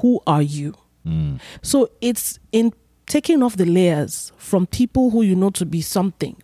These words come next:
Speaker 1: but you see another side of them. That's what Sunday Soul Sessions is about. Like
Speaker 2: Nice.
Speaker 1: searching your soul, searching yourself.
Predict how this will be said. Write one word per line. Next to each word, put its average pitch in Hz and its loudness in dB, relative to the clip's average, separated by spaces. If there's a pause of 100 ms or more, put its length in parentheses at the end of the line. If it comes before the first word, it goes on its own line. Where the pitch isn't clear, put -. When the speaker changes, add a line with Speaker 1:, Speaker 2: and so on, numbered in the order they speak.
(120)
Speaker 1:
but 175 0
you 190 0
see - 0
another 185 2
side 175 -2
of 151 -6
them. 127 -4 (520)
That's 262 2
what 226 4
Sunday 190 2
Soul 170 -2
Sessions 147 -8
is 143 -12
about. - -10
Like 151 -2
Speaker 2:
Nice. 143 0
Speaker 1:
searching 214 2
your 151 0
soul, - -4
searching 202 -2
yourself. - -6